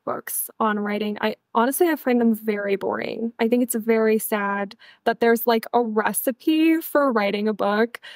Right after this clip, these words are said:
Um, I mean, I, I studied the hero's journey and how that, you know, progresses, but that was more like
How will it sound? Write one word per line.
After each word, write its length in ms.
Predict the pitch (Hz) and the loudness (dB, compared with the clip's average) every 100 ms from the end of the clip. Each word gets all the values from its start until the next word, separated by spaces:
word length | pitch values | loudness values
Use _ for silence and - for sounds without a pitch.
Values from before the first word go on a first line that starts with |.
| - - _ - | -20 -20 _ -4
Um, 600 | 220 214 202 196 196 226 _ _ _ _ _ - | 0 0 -2 -4 -6 -8 _ _ _ _ _ -4
I 100 | 254 | 2
mean, 220 | 247 233 - | 4 4 2
I, 540 | 214 214 220 233 240 233 _ _ _ _ - | 0 2 4 4 2 -4 _ _ _ _ -4
I 140 | 226 233 | 0 0
studied 600 | - 220 220 233 233 240 _ | 0 0 4 4 4 0 _
the 80 | 269 | -2
hero's 460 | 220 220 220 226 220 | 2 2 4 2 -2
journey 520 | 202 202 208 208 208 | -6 -4 -2 -2 -2
and 140 | 208 | -4
how 280 | 202 202 202 | -2 -2 0
that, 380 | 196 190 196 - _ | 2 2 2 -2 _
you 140 | - 202 | -6 -6
know, 240 | - 226 - _ | -4 -6 -8 _
progresses, 800 | - 233 214 196 - 202 202 - - - - _ | -2 0 0 -2 -2 -4 -4 -8 -12 -20 -20 _
but 400 | 214 - 196 190 _ _ _ _ _ _ - 196 | -6 0 0 -2 _ _ _ _ _ _ -12 -2
that 140 | 214 | 2
was 180 | 233 226 | 2 2
more 300 | 214 202 214 | 2 2 2
like 300 | 214 202 - | 2 0 -4